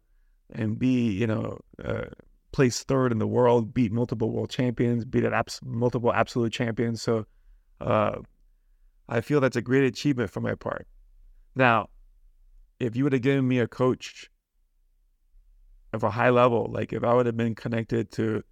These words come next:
someone like D-, Danaher as a young guy, arguably I would have done a lot better, right? 'Cause I would have learned a lot of things much quicker.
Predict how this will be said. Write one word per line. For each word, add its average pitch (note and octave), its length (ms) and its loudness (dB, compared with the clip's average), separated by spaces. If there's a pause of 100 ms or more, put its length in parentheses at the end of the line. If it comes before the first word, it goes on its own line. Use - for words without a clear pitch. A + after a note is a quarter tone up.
(280)
someone B2 300 0
like A2 180 0
D-, - 80 -12
Danaher A2 720 0 (1000)
as A2 180 -4
a G#2+ 60 -2
young A#2 220 4
guy, A#2 400 2 (2500)
arguably A#2+ 380 4
I G2+ 40 4
would G#2+ 120 0
have G#2 80 0
done A2+ 140 0
a G#2+ 40 -2
lot G2+ 180 -2
better, - 220 -6 (380)
right? A2 140 -6
'Cause - 140 -10
I F#2+ 60 -2
would B2 100 2
have A#2 140 2
learned A#2 380 0
a A#2 100 -8
lot A#2 220 2
of G#2+ 80 -8
things A#2 420 -6
much A#2+ 260 -6
quicker. - 380 -4